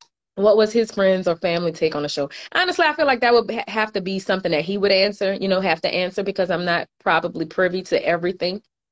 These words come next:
Um, but I'm pretty sure they probably was like, "Ooh, this girl on these dates," you know, but,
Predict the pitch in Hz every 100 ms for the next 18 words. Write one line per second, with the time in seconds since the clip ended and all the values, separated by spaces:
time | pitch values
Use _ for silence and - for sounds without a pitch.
0 | _ - 180 170 160 156 160 _ _ _
1 | _ _ _ _ _ _ _ _ _ _
2 | _ - - 196 220 220 240 247 262 240
3 | 233 208 196 185 185 185 185 175 156 151
4 | - 359 415 466 480 494 494 494 466 392
5 | - 370 381 370 381 359 - 440 440 _
6 | _ _ - 208 139 160 190 185